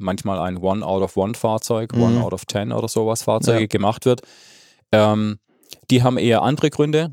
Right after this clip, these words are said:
Speaker 1: die haben eher Gründe der Exklusivität, aber auch letztendlich, um absolute Peak-Spitzenleistung zu demonstrieren. Äh, jetzt in unserem Fall ist es so, wir wollen Fahrzeuge bauen,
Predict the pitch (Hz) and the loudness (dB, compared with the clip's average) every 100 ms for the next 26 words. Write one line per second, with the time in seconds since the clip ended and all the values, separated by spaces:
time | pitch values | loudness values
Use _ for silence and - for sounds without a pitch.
0 | 120 110 104 107 85 107 101 110 107 107 | -6 -2 -2 -2 -2 -2 -2 -2 -2 0
1 | 104 - - 101 104 95 - 123 139 147 | 0 -2 -6 -6 -6 -6 -2 0 0 -2
2 | - 101 67 95 104 101 - 98 98 98 | -2 -2 0 -2 -2 -4 -4 -4 -4 -6
3 | - 101 92 92 - - 104 117 - 117 | -8 -6 -4 -6 -10 -2 0 0 0 0
4 | 117 117 107 101 98 - _ _ _ _ | 0 0 2 2 0 -6 _ _ _ _
5 | - - 120 - - 143 - - _ - | -20 -20 -12 -4 0 0 -2 -16 _ -8
6 | - - 127 - 123 110 110 - 107 101 | -4 0 0 0 2 4 2 2 -2 -2
7 | - 101 98 98 - 127 139 147 - _ | -2 0 0 -2 -2 0 0 -4 -12 _
8 | _ - - _ _ 98 95 98 98 - | _ -20 -20 _ _ 0 2 2 -2 0
9 | 110 - 110 131 135 127 123 123 127 - | 0 0 0 0 -2 2 2 2 0 -4
10 | 113 117 120 113 104 107 104 107 104 110 | -2 0 2 2 2 2 2 0 0 0
11 | 107 - 110 104 - 98 101 104 | 2 2 0 0 2 4 4 2